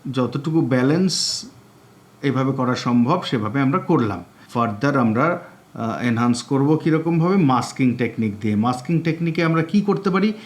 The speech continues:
মাস্কিং টেকনিক দিয়ে কোনো ইমেজের পার্টিকুলার একটা জায়গাকে, কোনো একটা লোকাল জায়গাকে, ও পুরো ইমেজটাকে বলা হয় গ্লোবাল ইমেজ।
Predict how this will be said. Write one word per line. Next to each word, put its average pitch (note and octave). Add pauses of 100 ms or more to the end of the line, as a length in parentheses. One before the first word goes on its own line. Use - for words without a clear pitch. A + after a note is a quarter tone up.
(260)
মাস্কিং D#3
টেকনিক G3+
দিয়ে D3+ (260)
কোনো F#3 (120)
ইমেজের E3 (140)
পার্টিকুলার G#3+
একটা E3 (280)
জায়গাকে, A#2+
কোনো D#3
একটা E3
লোকাল G#3
জায়গাকে, C3
ও E3
পুরো A#3+
ইমেজটাকে A3
বলা F#3
হয় F3
গ্লোবাল F3
ইমেজ। A#2+